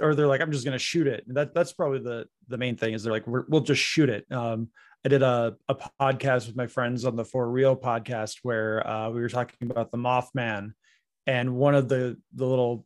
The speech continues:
bumpkin people from the town where the Mothman was showing up, they were like, uh, "How big is it?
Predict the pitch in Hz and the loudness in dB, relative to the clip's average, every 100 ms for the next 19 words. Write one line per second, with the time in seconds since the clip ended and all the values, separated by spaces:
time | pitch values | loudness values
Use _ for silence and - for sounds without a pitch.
0 | _ 120 127 139 139 135 123 110 - 139 | _ -4 2 2 4 2 2 -4 -2 -2
1 | 127 123 120 113 127 131 123 113 113 117 | -2 -6 -6 -4 0 0 0 -2 -2 -4
2 | - 131 117 110 135 120 120 131 - _ | -2 -4 -2 0 0 0 0 0 -2 _
3 | _ _ _ _ _ 127 139 131 127 120 | _ _ _ _ _ 0 2 4 4 0
4 | - _ _ _ - - 131 123 117 113 | -8 _ _ _ -10 0 0 0 -2 -4
5 | - 156 143 156 147 156 156 | 2 4 6 4 4 2 2